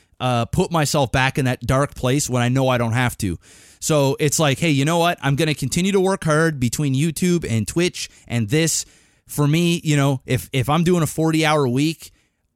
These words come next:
I'm a happy person because now I know I'm living a normal life. I'm spending so much more time with my wife. My relationship with her is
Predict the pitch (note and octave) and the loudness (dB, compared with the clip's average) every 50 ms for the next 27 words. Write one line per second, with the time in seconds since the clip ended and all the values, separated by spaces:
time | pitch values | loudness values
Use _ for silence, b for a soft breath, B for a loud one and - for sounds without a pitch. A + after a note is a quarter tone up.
0 | _ _ - C#3 D#3+ E3+ F3 E3 C#3+ C3 D#3+ D3+ D3 - D#3 B2+ - C#3+ C#3+ C3 | _ _ -2 0 0 2 2 2 2 2 2 2 0 0 -4 -2 0 0 0 0
1 | - - A2 G#2 A2+ - C3+ A#2 C3 D3+ E3+ F3+ F3+ F3 E3+ D#3+ E3 E3 D#3+ C#3 | 0 -2 -4 -4 -2 -2 -2 0 2 2 2 2 2 2 2 2 2 2 2 2
2 | C3+ C3+ C3+ D#3+ D#3 D#3 D#3+ D3 C3+ C3 C3+ C#3+ C#3+ C3+ C3 A#2+ A#2+ A#2 A2+ G#2 | 2 2 2 2 2 2 0 0 2 2 2 2 2 0 2 2 2 2 0 0
3 | - - - - b b b b b b b b b b C#3 D#3 D#3+ - - G3 | -2 -6 -10 -14 b b b b b b b b b b -2 -2 0 0 0 0
4 | F#3+ F#3 F3 E3 - - G3+ G3+ G#3 G3+ G#3 F#3+ - F3 F#3 F#3 E3+ - - F3 | 2 2 2 0 0 2 2 2 2 2 0 0 -2 -2 -2 -2 -2 -2 -2 -2
5 | E3 D#3 C#3 A#2 C#3 C3+ A#2+ A2 A2 A2+ B2 D3 E3+ F#3 - - - - _ _ | 0 0 0 0 0 0 0 2 2 2 2 0 0 -2 -6 -10 -16 -20 _ _
6 | _ _ _ - - C#3 C3+ C3 C3 C3 C3 D3+ E3 E3+ - F3 E3 - F3 F3 | _ _ _ -6 -2 0 2 2 2 2 2 2 2 2 0 -2 0 0 -2 -2
7 | - - E3 - D#3 D#3+ D#3 D#3+ D#3 D3+ - C#3 C3 B2 A2+ G2 - | 0 -2 -4 -2 0 0 2 2 2 2 2 2 2 2 0 -2 -4